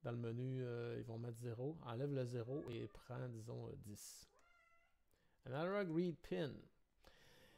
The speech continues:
Et ensuite, on va demander à notre microbit de nous dire c'est quoi la valeur de cette variable. Donc, show number.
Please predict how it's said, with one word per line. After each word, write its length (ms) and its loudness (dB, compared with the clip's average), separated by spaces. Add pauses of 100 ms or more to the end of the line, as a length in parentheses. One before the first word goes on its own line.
(320)
Et 160 12
ensuite, 400 10
on 80 12
va 140 12
demander 580 10
à 80 8
notre 380 6
microbit 560 10
de 120 6
nous 260 10
dire 520 6
c'est 340 6
quoi 300 10
la 140 12
valeur 440 8
de 160 8
cette 200 2
variable. 460 2
Donc, 220 -2
show 360 0
number. 400 6